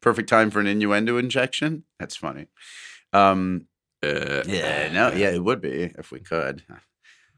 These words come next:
Speaker 1: Uh, also, because of the obvious entry and exit point with male bladder surgery. Male.
Speaker 2: Male.
Speaker 1: Okay.
Speaker 2: Wow.
Speaker 1: I have had to laugh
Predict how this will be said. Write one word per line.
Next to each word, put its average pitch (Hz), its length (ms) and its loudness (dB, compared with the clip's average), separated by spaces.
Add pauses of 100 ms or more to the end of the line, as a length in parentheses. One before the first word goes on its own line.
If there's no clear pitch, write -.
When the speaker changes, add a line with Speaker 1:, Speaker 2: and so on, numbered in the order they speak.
(140)
Speaker 1:
Uh, 101 240 8
also, 135 400 6
because 131 380 -4
of 113 100 -10
the 117 120 0
obvious 110 440 2
entry 101 380 -4
and 90 100 -2
exit 92 320 -4
point 87 220 -6
with 76 160 -12
male 82 240 -4
bladder 104 440 0
surgery. 101 680 -4
Male. 90 220 -8
Speaker 2:
Male. 190 640 4 (100)
Speaker 1:
Okay. 139 760 -6
Speaker 2:
Wow. 131 320 -8 (420)
Speaker 1:
I 107 140 6
have 113 200 4
had 139 320 0
to 170 120 -2
laugh 117 560 4